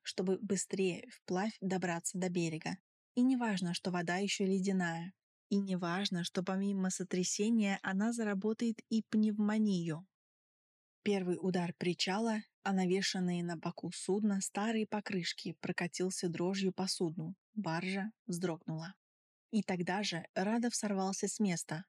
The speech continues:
Муфаса с лаем бросился следом. Еще не было сходней, не было ничего. Капитан Васильев кричал ей, чтобы она ни в коем случае не прыгала. Но Радов уже появился на причале.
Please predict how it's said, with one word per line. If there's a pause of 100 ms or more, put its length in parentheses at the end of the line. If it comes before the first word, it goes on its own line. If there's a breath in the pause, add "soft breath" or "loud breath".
(160)
Муфаса
с
лаем
бросился
следом. (680)
Еще
не
было
сходней, (280)
не
было
ничего. (100)
Капитан
Васильев
кричал
ей,
чтобы
она
ни
в
коем
случае
не
прыгала. (480)
Но
Радов (100)
уже
появился
на
причале.